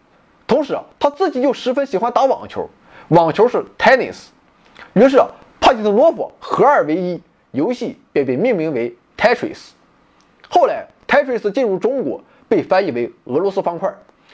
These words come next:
虽然语言义相差很大，但是来自俄罗斯的方块游戏，这也算是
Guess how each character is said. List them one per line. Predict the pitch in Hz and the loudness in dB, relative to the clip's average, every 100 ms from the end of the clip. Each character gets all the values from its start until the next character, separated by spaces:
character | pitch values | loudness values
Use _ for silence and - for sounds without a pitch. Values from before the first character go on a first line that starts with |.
| - _ | -20 _
虽 | - 349 | -2 0
然 | 392 277 | 2 0
语 | 180 165 190 | -4 -2 -2
言 | 277 294 | -2 -6
义 | 151 | -12
相 | - 277 | -4 -2
差 | 294 | -2
很 | 208 151 | -6 -8
大， | 208 - _ _ _ _ | -8 -12 _ _ _ _
但 | 175 | -4
是 | 165 139 - - | -4 -8 -12 -2
来 | 131 185 | 2 2
自 | 220 165 | 0 -8
俄 | 104 135 | -4 -2
罗 | 247 233 | 0 -2
斯 | - 233 | -4 -4
的 | 160 - - | -4 -6 -6
方 | 233 | -4
块 | 247 151 | -4 -2
游 | 131 | -4
戏， | 170 151 - _ _ | -4 -8 -12 _ _
这 | 214 | -4
也 | 143 101 | -2 -4
算 | 240 165 | -4 -4
是 | 101 | -8